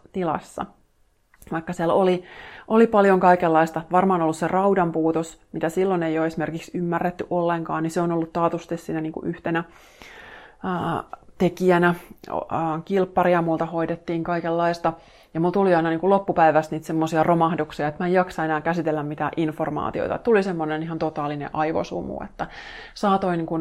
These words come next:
aamuksi herätä ihan pirteänä, mut sit aina loppupäivää kohti niinku tuli semmonen, että ei pysty, ei kykene. Tai jos just pahimmassa vaiheessa, että kun kävi kaverin kanssa kahvilla, niin sit pari päivää piti sen jälkeen niinku toipua siitä, että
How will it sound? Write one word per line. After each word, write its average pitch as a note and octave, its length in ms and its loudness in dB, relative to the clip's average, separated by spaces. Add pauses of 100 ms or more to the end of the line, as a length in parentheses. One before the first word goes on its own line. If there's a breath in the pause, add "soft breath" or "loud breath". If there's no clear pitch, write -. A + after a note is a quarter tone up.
(140)
aamuksi F#3+ 400 -4
herätä F3 300 -2
ihan D#3+ 220 -4
pirteänä, D3+ 500 -2
mut D3+ 140 -8
sit E3 160 -4
aina D3 180 -4
loppupäivää C#3+ 600 0
kohti - 300 -6
niinku - 180 -8
tuli - 260 -6
semmonen, - 400 -6
että - 240 -4 (920)
ei F3 140 0
pysty, D#3+ 320 -6
ei D#3 160 0
kykene. D#3 420 -2 (560 loud breath)
Tai F#3+ 160 8
jos F3+ 300 4 (140)
just D#3+ 300 -6 (580 loud breath)
pahimmassa D#3+ 480 0
vaiheessa, D#3 420 2
että D3+ 60 -8
kun D#3 100 -6
kävi E3 220 2
kaverin D#3 440 2
kanssa - 220 -4
kahvilla, D3+ 420 2
niin D3 80 -4
sit D3 160 -12
pari D3+ 200 0 (200)
päivää C#3+ 320 4
piti C#3+ 200 0
sen D3 140 -2
jälkeen C#3 300 0
niinku C3 300 -4 (200 loud breath)
toipua D3+ 420 2
siitä, G2 560 -2
että - 160 0